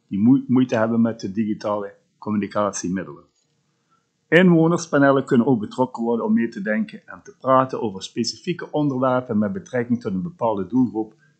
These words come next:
leeftijdsgroeps en een bepaalde buurt. Wij zijn grote voorstander voor verbetering en dienstverlening aan onze burgers. Mensen en vooral ouderen hebben meer en een grotere behoefte aan fysiek contact op een laagdrempelige manier.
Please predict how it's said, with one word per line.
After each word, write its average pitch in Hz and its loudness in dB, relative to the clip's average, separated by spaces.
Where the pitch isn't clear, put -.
leeftijdsgroeps 120 -4
en 127 2
een 95 -2
bepaalde 107 -2
buurt. 92 -8
Wij 113 0
zijn 110 4
grote 160 6
voorstander 156 2
voor 110 -4
verbetering 127 0
en 107 0
dienstverlening 120 0
aan 117 2
onze 98 -4
burgers. 85 -12
Mensen 135 0
en 107 -4
vooral 101 -2
ouderen 135 0
hebben 104 -2
meer 147 2
en 104 -10
een 101 -4
grotere 147 2
behoefte 104 -4
aan 113 -2
fysiek 110 -2
contact 139 -2
op 101 -10
een 101 -6
laagdrempelige 120 0
manier. 107 -2